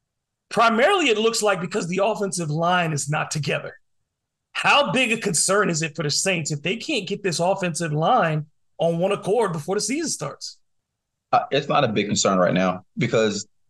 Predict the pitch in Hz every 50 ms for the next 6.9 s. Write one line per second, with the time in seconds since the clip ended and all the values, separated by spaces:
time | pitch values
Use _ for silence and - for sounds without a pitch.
0 | _ - 190 190 160 - 151 151 131 117 117 113 110 123 120 107 107 104 95 -
1 | 123 139 131 127 127 113 104 - - - 120 123 123 120 113 113 113 107 - -
2 | - 110 98 90 107 113 107 104 104 - - 98 101 95 90 82 - - - 98
3 | 98 95 90 - - - 78 78 85 92 85 87 85 82 85 87 - - - 95
4 | 101 92 - - 73 85 - - 76 67 64 65 - - - _ _ _ _ _
5 | _ _ - - 120 101 101 101 160 196 165 160 131 127 - 120 110 107 - -
6 | 151 - - 120 127 117 107 - - - 143 131 - 98 87 85 - -